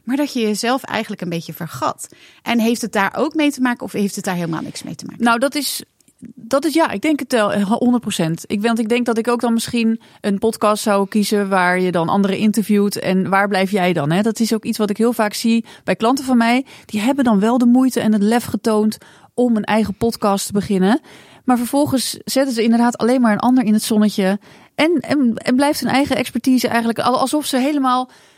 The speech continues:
Speaker 2: in aanbidding zijn van die gast.
Speaker 1: Ja.
Speaker 2: Van, "Oh, wauw, wat bijzonder dat hij hier bij mij aan de keukentafel zit." Maar ja, hun eigen expertise gaat een beetje verloren.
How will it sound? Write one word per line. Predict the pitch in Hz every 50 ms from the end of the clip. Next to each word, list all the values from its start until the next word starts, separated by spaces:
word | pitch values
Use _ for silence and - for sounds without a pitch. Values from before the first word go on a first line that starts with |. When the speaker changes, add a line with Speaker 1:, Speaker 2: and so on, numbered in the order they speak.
| _ -
Speaker 2:
in | - 262 240 -
aanbidding | 233 226 214 196 277 339 349 302 262 247
zijn | - 240 214 196 185 180 175 175 - _ _ _
van | - 233
die | 196 190
gast. | - - 220 262 370 440 - -
Speaker 1:
Ja. | 220 220 226
Speaker 2:
Van, | 247 269
"Oh, | 294 269
wauw, | 262 254 262
wat | 254 240 208
bijzonder | 220 - 262 269 269 254
dat | 233 220
hij | 233 220
hier | 220
bij | 208 208
mij | 202 185
aan | 180
de | 185 180 240
keukentafel | 277 285 - - 285 277 262 -
zit." | - - 277 294 - - - _ _
Maar | - 320 381
ja, | 214 160 - _ _
hun | - 233 226
eigen | 202 247 277 254 247
expertise | - 175 - 202 185 208 190 - -
gaat | - 180 175 -
een | 180
beetje | 170 170 185 175
verloren. | - 226 208 180 160 160